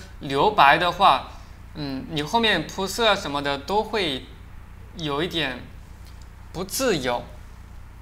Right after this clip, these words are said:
有一点放不开，所以我建议第一遍色还是就只是，就去擦完就好了，擦完以后这里提高光的时候再用橡皮笔去提，没问题哈。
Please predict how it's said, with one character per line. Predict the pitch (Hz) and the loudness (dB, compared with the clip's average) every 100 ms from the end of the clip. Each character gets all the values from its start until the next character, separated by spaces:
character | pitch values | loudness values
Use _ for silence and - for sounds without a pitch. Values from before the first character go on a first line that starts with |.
| - - | -18 -12
有 | - 175 | -4 -2
一 | |
点 | 151 | -2
放 | 143 175 160 | -2 -2 -2
不 | 165 | -8
开， | - 156 156 - - - - - - - - | -2 -2 -2 -8 -16 -16 -18 -18 -18 -18 -16
所 | - 170 | -6 -2
以 | 185 | -2
我 | 135 | -2
建 | 131 214 208 | -2 0 0
议 | |
第 | 202 196 185 | -2 -2 -2
一 | |
遍 | 190 190 | -2 -4
色 | - 185 131 - - - | 0 0 0 -6 -16 -10
还 | - 127 | -6 -4
是 | 185 | -4
就 | 170 175 | -4 -6
只 | - | -6
是， | 120 165 143 - - - - - | -8 -6 -8 -8 -14 -14 -16 -16
就 | 110 - - - - - | -16 -16 -16 -18 -18 -14
去 | - 175 147 135 - - - - | -10 -6 -6 -6 -10 -14 -16 -10
擦 | - 180 | 8 8
完 | 196 139 | 10 4
就 | 151 | 0
好 | 143 127 | -4 -4
了， | 127 | -4
擦 | - 165 | -2 0
完 | 156 | 0
以 | 151 | -2
后 | 165 | -4
这 | 156 208 | -4 -2
里 | 165 120 - - | -2 -6 -10 -16
提 | - 151 | -10 -2
高 | 156 160 | 0 0
光 | 156 | -2
的 | 156 | -4
时 | 147 | -6
候 | 147 | -8
再 | 147 196 190 | -4 -2 -2
用 | 170 156 | -4 -8
橡 | 156 160 | -10 -10
皮 | 139 | -10
笔 | 123 | -12
去 | 120 139 | -12 -12
提， | - 120 113 - - - - - - - - | -12 -12 -14 -14 -18 -18 -18 -18 -16 -16 -14
没 | 120 | -12
问 | 147 135 | -12 -12
题 | - | -14
哈。 | 120 | -16